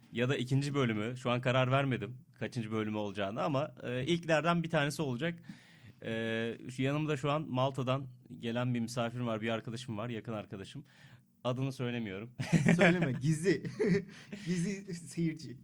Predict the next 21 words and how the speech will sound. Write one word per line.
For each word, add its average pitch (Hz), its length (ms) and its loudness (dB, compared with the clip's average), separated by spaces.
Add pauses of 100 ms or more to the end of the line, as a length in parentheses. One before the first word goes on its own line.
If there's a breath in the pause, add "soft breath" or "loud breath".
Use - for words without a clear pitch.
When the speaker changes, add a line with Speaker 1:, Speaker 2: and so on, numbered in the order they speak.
Speaker 2:
Yok, 131 200 -6
seyirci 139 360 -8
değil. 135 200 -4
Neydi 135 220 -10
lan? 147 120 -10 (140)
Gizli 175 480 -2
Speaker 1:
Gizli 131 240 0
konuk. 131 340 -4
Speaker 2:
Gizli 170 240 2
konu, 131 320 -6
tamam. 127 300 -10
<laughs> - 480 -14
Speaker 1:
Evet. 110 260 2 (520 loud breath)
Ee, 113 300 2
şimdi 175 200 2
ona 180 360 6 (300)
Malta 135 600 4
hakkında 165 340 2
bazı 160 240 6
sorular 165 340 6
soracağım. 135 440 2